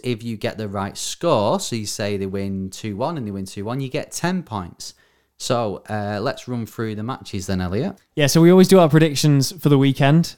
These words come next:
Speaker 2: um, but there is some games during the week, uh, so we'll just run through those. L A F C are playing Seattle. It's New England against Colorado. Uh, your boys Atlanta face Inter Miami.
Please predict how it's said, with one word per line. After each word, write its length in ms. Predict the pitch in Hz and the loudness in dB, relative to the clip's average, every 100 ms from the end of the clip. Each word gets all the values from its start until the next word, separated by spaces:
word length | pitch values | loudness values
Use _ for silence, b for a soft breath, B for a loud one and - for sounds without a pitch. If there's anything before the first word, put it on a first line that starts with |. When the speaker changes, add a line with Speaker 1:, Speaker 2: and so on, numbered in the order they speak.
| - | -4
Speaker 2:
um, 340 | 131 127 127 | 0 2 0
but 100 | 131 | 0
there 140 | 131 143 | 2 4
is 120 | 143 | 4
some 140 | 151 | 2
games 260 | 135 131 127 | 4 2 2
during 180 | 135 117 | 2 2
the 80 | |
week, 320 | 113 135 180 - B B B | 2 2 2 -2 B B B
uh, 200 | 123 127 | -2 0
so 140 | 143 | 2
we'll 80 | 131 | 2
just 160 | 135 | 2
run 160 | 143 135 | 2 2
through 160 | 127 123 | 2 2
those. 260 | 117 120 - | 2 0 2
L 180 | 143 156 | 4 6
A 40 | 151 | 4
F 120 | 135 | 2
C 400 | - 143 131 127 | 2 2 2 -2
are 360 | 127 120 120 120 | 0 0 2 2
playing 260 | 117 120 110 | 0 -2 -2
Seattle. 680 | - - 131 135 - 156 - B B | -2 0 0 0 2 2 0 B B
It's 320 | - 131 131 151 | -4 -2 0 6
New 180 | 151 170 | 8 8
England 380 | 170 156 143 | 6 6 4
against 300 | 131 123 113 | 2 0 -2
Colorado. 840 | - 113 98 107 123 131 131 127 120 B B B | -6 -6 -4 0 4 4 6 4 2 B B B
Uh, 180 | 123 127 | 0 4
your 180 | 170 190 | 6 6
boys 320 | 160 156 135 | 6 6 4
Atlanta 640 | 147 143 165 180 175 131 | 2 2 6 6 6 2
face 320 | 104 127 127 - | 0 0 -2 0
Inter 320 | 143 127 120 | 2 2 2
Miami. 560 | 107 110 139 147 147 | 0 2 4 6 4